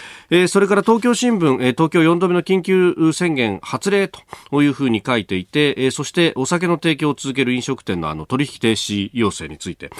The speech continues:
えー、国の要請、憲法上問題だという、えー、ことが書かれています。おう、ようやく書いたかという感じですね。まあ、これはね、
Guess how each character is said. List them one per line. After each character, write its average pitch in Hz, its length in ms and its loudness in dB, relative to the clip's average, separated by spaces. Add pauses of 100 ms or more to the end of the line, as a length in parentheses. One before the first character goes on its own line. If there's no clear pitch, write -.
(220)
え - 260 -2
ー、 220 160 0
国 170 260 2
の 175 60 4
要 175 140 4
請、 156 180 0
憲 202 220 0
法 202 160 2
上 190 120 2
問 175 180 2
題 160 120 -2
だ 143 120 -6
と - 500 -8
い 98 360 2
う、 78 100 -10 (800)
え 104 120 0
ー、 95 40 -2
こ 98 140 -10
と 104 80 -6
が 104 80 0
書 - 140 -6
か 107 80 -2
れ 82 80 -6
て - 100 -16
い 71 40 -16
ま 71 120 -14
す。 - 60 -18 (120)
お 110 60 0
う、 95 60 -6
よ 117 80 2
う 139 60 2
や 143 80 0
く - 100 -10
書 131 100 -2
い 113 60 -4
た 95 80 -12
か - 200 -14
と 87 200 -14
い 87 80 -10
う 85 160 -10
感 80 260 -12
じ 73 260 -14
で 80 120 -20
す - 100 -18
ね。 101 160 -6
ま 92 120 -6
あ、 85 40 -10
こ 113 140 -6
れ 123 80 0
は 120 160 -2
ね、 127 140 -6